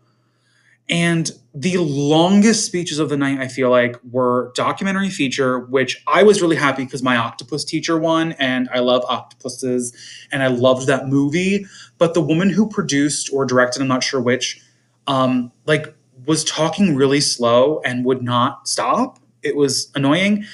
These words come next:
Daniel Kaluuya, everyone was like, "Oh, what a fun speech," 'cause he was like, "How weird is it that my parents had sex and then here I am on the stage?" Like, that, I'm sorry, that's not funny to me. That's awkward. And it also went on for too long 'cause he didn't seem to know how to end his speech. And then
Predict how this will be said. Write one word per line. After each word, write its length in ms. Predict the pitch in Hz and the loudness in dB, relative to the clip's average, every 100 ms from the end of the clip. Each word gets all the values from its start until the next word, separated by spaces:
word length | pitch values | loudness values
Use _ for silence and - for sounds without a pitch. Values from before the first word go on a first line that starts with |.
| - - - | -18 -18 -2
Daniel 260 | 175 185 208 | 2 4 4
Kaluuya, 560 | 202 165 156 175 185 | 2 2 4 4 2
everyone 400 | 185 151 151 151 | 2 0 0 -2
was 120 | 156 165 | 0 0
like, 300 | 160 - _ | 0 -2 _
"Oh, 340 | 233 226 220 208 | 2 6 8 8
what 160 | 214 | 6
a 60 | 214 | 4
fun 320 | 214 208 208 | 2 0 0
speech," 440 | - 226 190 - | -2 -2 -2 -4
'cause 120 | - 170 | -8 -4
he 80 | |
was 100 | 165 | 0
like, 200 | 170 160 | 2 0
"How 200 | - 202 | 2 2
weird 300 | 196 226 226 | 2 2 0
is 80 | 185 | 0
it 60 | 151 | -2
that 100 | 151 | -6
my 120 | 151 | -10
parents 440 | 208 202 185 170 | -8 -6 -6 -6
had 200 | 160 147 | -4 -4
sex 460 | - - 220 - - | -2 -2 -2 -2 -8
and 120 | 135 | -6
then 100 | 147 | -6
here 260 | - 190 190 | -4 -2 0
I 120 | 190 | 2
am 180 | 196 190 | 0 -2
on 120 | 180 | -6
the 80 | 175 | -6
stage?" 300 | - 196 156 | -4 -4 -2
Like, 160 | 143 170 | -4 -4
that, 260 | 175 - _ _ - - - - | -8 -10 _ _ -20 -20 -10 0
I'm 140 | 214 | 0
sorry, 320 | 202 123 135 | 4 4 6
that's 260 | 139 170 - | 4 2 2
not 220 | 247 - | -2 0
funny 180 | 123 156 | -4 -4
to 140 | - | -4
me. 60 | 120 | -4
That's 160 | 120 113 | -6 -8
awkward. 540 | 104 - 123 180 135 | -10 -6 -4 -2 -4
And 100 | 139 | -4
it 80 | 123 | -2
also 300 | 120 123 135 | -2 -2 -2
went 160 | 123 117 | -2 -4
on 120 | 117 | -6
for 60 | 120 | -8
too 200 | - 123 | -6 -4
long 260 | 113 151 | -2 -4
'cause 160 | 160 135 | -4 -4
he 240 | 127 120 - _ | -4 -4 -12 _
didn't 240 | - 131 135 | -4 -2 -2
seem 260 | - 131 | 0 0
to 140 | 127 131 | 0 0
know 80 | 123 | 0
how 120 | 131 | 0
to 160 | 131 | -2
end 200 | 113 117 | -4 -4
his 120 | 123 - | -2 -2
speech. 460 | 202 220 - - - - - - - | 0 0 0 -6 -12 -18 -20 -16 -2
And 140 | 175 | 4
then 400 | 175 175 180 - | 4 4 0 -8